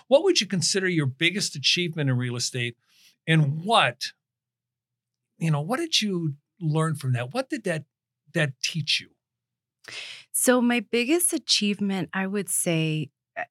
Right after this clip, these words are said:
Speaker 2: you know, and, and not monetary. It's just my personal growth
Speaker 1: Uh-huh.
Speaker 2: with, ev-, you know, everything, everything that has to do with who I am now.
Speaker 1: Okay.
Speaker 2: Um, I would say that's my biggest achievement,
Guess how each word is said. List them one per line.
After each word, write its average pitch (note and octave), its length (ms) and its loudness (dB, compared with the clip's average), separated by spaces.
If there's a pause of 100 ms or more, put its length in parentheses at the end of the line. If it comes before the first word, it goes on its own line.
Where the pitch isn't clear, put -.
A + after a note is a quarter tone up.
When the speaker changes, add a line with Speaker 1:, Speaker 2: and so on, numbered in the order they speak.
(140)
Speaker 2:
you F#3+ 160 0
know, F#3 140 -2
and, F3+ 180 -2
and G3 180 -2
not G3 280 2 (180)
monetary. F3 720 -2
It's D#3+ 220 -2
just F3 380 -2 (800)
my G3 360 2
personal F#3+ 540 -2
growth C#3 680 -2
Speaker 1:
Uh-huh. A#2 300 2
Speaker 2:
with, - 760 -2 (200)
ev-, D#3 260 -2
you D#3+ 220 -2
know, D3+ 160 0
everything, D#3+ 640 -2
everything F3 420 -4
that E3 140 -2
has D#3+ 240 -2
to D#3+ 100 -6
do D#3+ 260 -6
with D3+ 260 -4 (340)
who F3 140 -4
I D#3 120 0
am D3+ 400 -4
now. D#3+ 460 -2 (160)
Speaker 1:
Okay. B2+ 320 -4 (120)
Speaker 2:
Um, D#3+ 360 0
I E3+ 140 4
would G3+ 180 -2
say F3+ 200 -2
that's D#3+ 280 -4
my D#3+ 120 -4
biggest D#3 400 -4
achievement, F3 840 -4